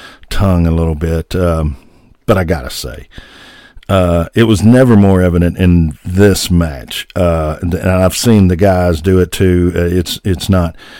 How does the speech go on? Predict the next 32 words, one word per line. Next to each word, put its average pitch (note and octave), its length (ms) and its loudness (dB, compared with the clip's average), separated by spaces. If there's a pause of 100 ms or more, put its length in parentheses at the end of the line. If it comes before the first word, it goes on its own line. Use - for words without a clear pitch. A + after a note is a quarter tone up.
(380)
But F#2 140 -2
when G2+ 180 4
you F3+ 200 4
tie G#2+ 560 -8 (200)
someone F#2+ 440 -2
up F#2 180 -2
in E2 100 2
the D#2+ 100 -2
ropes D#2 540 -8 (160)
to G2+ 100 -2
get A2+ 280 0
the G2+ 160 2
advantage E2+ 800 -2
and F#2 220 0
take G#2+ 260 -2
advantage, F2+ 800 -2 (320)
to C#3 100 -2
take C#3 420 -4
a E2 120 -6
second - 640 -6 (120)
to, E2 220 -4 (460)
to, F#2+ 240 2
in G2+ 180 0
this A#2+ 180 2
case, F#2 440 -4
lick A#2+ 380 -2
your G2 200 0
hand G2+ 480 0
and E2+ 160 -2
do G2+ 160 2
the E2+ 140 -6
chop, - 520 -4